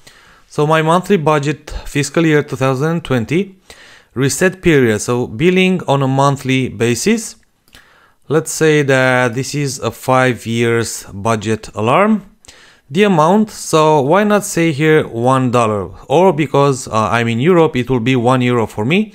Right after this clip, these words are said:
So once I do spend one euro in Azure, I will receive an alarm. That's the purpose of this lecture.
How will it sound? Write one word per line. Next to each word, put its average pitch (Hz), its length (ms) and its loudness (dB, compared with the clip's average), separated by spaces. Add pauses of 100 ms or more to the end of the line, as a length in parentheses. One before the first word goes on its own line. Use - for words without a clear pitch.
(120)
So 139 440 0
once 147 360 0
I 139 80 2
do 156 160 2
spend 147 420 -2
one 151 280 2
euro 160 680 2
in 123 300 -2
Azure, 156 600 2
I 139 120 2
will 139 200 2
receive 120 480 -2
an 117 120 -2
alarm. 107 360 0
That's 131 220 0
the 139 120 -2
purpose 123 500 -2
of 107 180 -6
this 107 180 -6
lecture. 107 400 -6